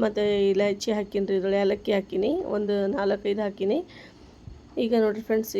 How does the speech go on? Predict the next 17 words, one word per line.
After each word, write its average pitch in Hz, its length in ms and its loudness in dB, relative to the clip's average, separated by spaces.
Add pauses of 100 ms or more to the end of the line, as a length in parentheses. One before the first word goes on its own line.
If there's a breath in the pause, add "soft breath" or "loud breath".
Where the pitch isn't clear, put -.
ಇದ್ರೊಳಗೆ 208 440 2 (120)
ಸಕ್ಕರೆ 226 340 2
ಹಾಕ್ತಾಯಿದ್ದೀನಿ. - 560 -2 (380)
ನಿಮ್ಗೆ 220 260 4
ಎಷ್ಟು 214 180 -6 (120)
ಸಿಹಿ 220 260 -4
ಬೇಕು, 202 180 0 (100)
ಅಷ್ಟು 247 220 0 (240)
ಸ್ವೀಟ್ 220 380 0
ಎಷ್ಟು 202 180 -4
ತಿಂತೀರಿ 202 360 2
ಅದು 196 160 -2
ನೋಡಿಕೊಂಡು 214 440 0
ನೀವು 247 180 0
ಹಾಕ್ಕೋಬೋದು. 196 520 0 (880 loud breath)
ಈಗ 240 100 4 (600)
ಮಿಕ್ಸ್ 240 200 -2